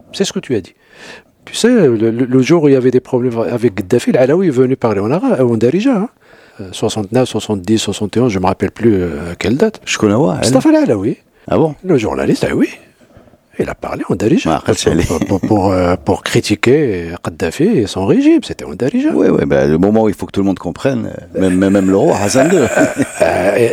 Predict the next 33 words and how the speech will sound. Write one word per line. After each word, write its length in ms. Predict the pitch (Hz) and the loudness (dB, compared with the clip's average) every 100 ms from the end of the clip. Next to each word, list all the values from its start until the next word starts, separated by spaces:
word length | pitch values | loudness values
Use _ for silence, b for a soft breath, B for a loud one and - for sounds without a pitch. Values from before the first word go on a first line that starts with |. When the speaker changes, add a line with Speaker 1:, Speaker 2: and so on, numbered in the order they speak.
| - 196 | 2 2
Speaker 1:
et, 20 | |
Speaker 2:
C'était 160 | 131 123 | 0 0
pas 120 | 143 | 2
les 60 | 135 | 2
Speaker 1:
c'est, 40 | 139 | 4
Speaker 2:
mots 120 | 151 | 2
les 80 | 135 | 2
plus 180 | 131 | 0
Speaker 1:
c'est, 100 | 131 | 2
Speaker 2:
doux, 80 | 147 | 2
Speaker 1:
c'est, 120 | 120 - | 2 2
c'est, 100 | 175 | 2
Speaker 2:
c'était 160 | 143 - - | 2 0 -4
Speaker 1:
c'est, 200 | 147 127 | -2 2
Speaker 2:
pas 120 | 160 | 2
les 100 | 156 | 2
mots 120 | 151 | 2
les 80 | 139 | 2
plus 160 | 143 | 0
tendres 240 | 143 143 143 | 0 2 2
Speaker 1:
c'est, 60 | |
Speaker 2:
qu'on 120 | 131 123 | 2 -2
a 40 | |
entendus. 420 | - 123 131 143 | -2 -2 0 0
Speaker 1:
c'est, 220 | - 147 | 0 0
c'est 140 | 135 143 | 0 0
ça 160 | 139 | 0
ce 80 | 233 | 0
que 80 | 226 | 0
j'appelle 360 | 175 170 - 160 | 0 0 0 0
ambivalence. 480 | 151 135 120 104 - B B - | 0 0 0 -2 -10 B B -8
Bien 260 | 117 139 | 2 2
sûr, 340 | 135 226 226 | 2 -2 -2